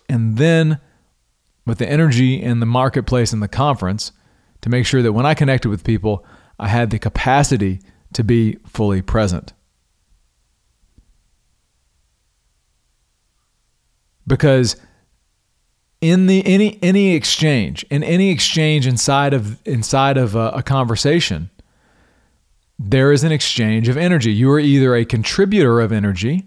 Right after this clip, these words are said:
or you are an, are a consumer of energy in that conversation. And when one person has a higher resonance of energy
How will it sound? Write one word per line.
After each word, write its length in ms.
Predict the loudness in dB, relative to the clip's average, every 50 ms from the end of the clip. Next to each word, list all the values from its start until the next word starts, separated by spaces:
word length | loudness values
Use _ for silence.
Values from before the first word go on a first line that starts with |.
| _ -8
or 140 | -4 -2 0
you 260 | 2 2 2 2 2
are 200 | 2 2 2 2
an, 180 | 0 0 -2 -6 _ -6
are 300 | -4 -2 -2 -2 -2 -6 -8 -8
a 120 | -6 -6
consumer 680 | -2 -2 -2 -2 -2 -2 0 2 2 2 2 2 0 0
of 180 | -2 -6 -4
energy 460 | -2 -2 0 0 0 -2 -2 -4 -2
in 180 | -2 -2 0 0
that 180 | 0 -2 -2 -2
conversation. 680 | -2 -2 -2 -2 -4 -4 -2 -2 -2 -4 -6 -8 -14 _ _ _ _ _ _ _ _ _ _ _ _ _ -20 -20 -20 -20 -20 _ _ _ _ _ _ _ _ _ _ _ _ _ _ _ _ _ _ _ _ _ _ _ _ -4
And 400 | 0 0 2 2 2 2 0 -2 -4 _ -6
when 320 | -2 0 2 2 4 4
one 220 | 4 2 2 2 2
person 340 | 2 2 2 2 2 0
has 300 | 0 2 2 2 2 2
a 80 | 0 0
higher 460 | -2 -2 0 0 2 2 4 4 4
resonance 560 | 4 4 4 4 2 2 2 2 2 0 0
of 120 | 0 0 0
energy 420 | 0 0 0 0 -2 -4 -8 -8